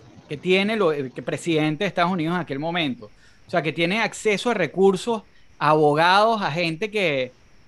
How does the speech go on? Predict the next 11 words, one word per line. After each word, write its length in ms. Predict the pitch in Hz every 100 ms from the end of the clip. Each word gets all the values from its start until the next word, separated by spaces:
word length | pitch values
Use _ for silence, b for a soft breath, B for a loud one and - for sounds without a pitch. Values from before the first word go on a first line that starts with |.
| -
que, 240 | 160 151 151
o 200 | 151 156
que, 140 | 170 156
que, 300 | 165 165 160 - - - 180 - - - -
o 80 | 156
sea, 200 | 185 156
a 200 | 160 147
gente 280 | 175 160 240
realmente 560 | 196 160 175 214 208
con 160 | 226 196
poder 520 | 151 135 156 196 233